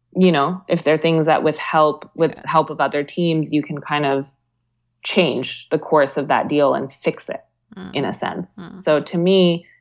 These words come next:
Speaker 1: that's the most stressful situation when you've <laughs> worked on this thing for ages. It's live,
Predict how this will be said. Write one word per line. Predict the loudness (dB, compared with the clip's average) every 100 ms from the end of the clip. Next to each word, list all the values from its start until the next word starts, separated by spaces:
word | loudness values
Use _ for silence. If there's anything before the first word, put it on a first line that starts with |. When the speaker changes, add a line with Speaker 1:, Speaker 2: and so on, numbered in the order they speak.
| _
Speaker 1:
that's | 2 2
the | 0
most | -4 -4
stressful | -4 -6 -6
situation | -6 -4 -2 -4 -4
when | -4
you've | -4 0
<laughs> | 0
worked | 2 2
on | 4
this | 2 0
thing | -6 -4
for | -4
ages. | 0 0 2 2 2 -2 _ _ -4
It's | -4 2
live, | 4 4 4 0